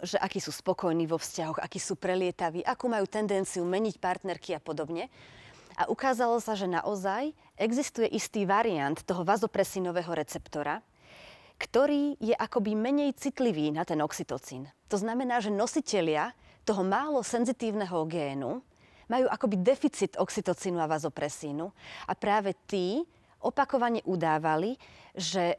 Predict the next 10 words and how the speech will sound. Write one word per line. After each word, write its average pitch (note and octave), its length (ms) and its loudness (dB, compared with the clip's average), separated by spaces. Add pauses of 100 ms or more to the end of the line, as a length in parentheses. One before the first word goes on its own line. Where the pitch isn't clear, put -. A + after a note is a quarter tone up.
majú A#3 320 2
skôr - 280 -2
tendenciu F3+ 460 0
striedať G3 460 0
partnerky, F3 580 -2
že F3 140 -2
nenachádzajú G3 680 0
akoby E3+ 300 -2
naplnenie F3+ 580 -2
v - 120 -10